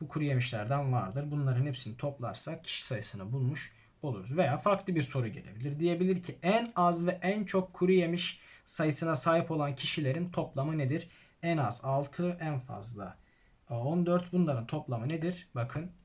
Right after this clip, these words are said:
yirmi. Böyle sorular gelebilir ama şu tablodan bunu,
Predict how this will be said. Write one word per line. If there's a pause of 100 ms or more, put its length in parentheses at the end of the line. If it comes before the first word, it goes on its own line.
(140)
yirmi. (480)
Böyle
sorular (260)
gelebilir
ama (220)
şu
tablodan (220)
bunu,